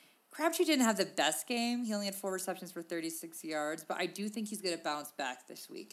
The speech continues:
I really do. Um, they give up the fifth most points to wide receivers, so they should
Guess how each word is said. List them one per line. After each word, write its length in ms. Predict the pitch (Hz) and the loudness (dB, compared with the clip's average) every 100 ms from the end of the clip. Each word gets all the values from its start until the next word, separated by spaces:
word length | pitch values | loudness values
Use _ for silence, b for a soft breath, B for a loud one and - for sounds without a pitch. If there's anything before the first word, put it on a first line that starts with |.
| - | -8
I 60 | |
really 440 | 156 156 160 160 160 | -6 -4 -4 -2 -4
do. 440 | 156 139 131 131 B B B B - | -4 -6 -6 -10 B B B B -4
Um, 260 | 147 139 139 | 0 0 0
they 100 | 147 | -2
give 220 | 165 156 | 0 0
up 200 | 156 160 | 0 -2
the 60 | |
fifth 440 | 151 - 165 160 170 | -12 -6 -4 -4 -4
most 260 | 151 151 | -6 -6
points 240 | - 143 143 | -8 -10 -8
to 100 | 156 | -8
wide 180 | 139 135 | -6 -6
receivers, 640 | 135 - 131 131 156 165 160 | -6 -8 -8 -6 -6 -6 -10
so 160 | - 165 | -10 -8
they 180 | 147 | -8
should 200 | 135 131 | -8 -12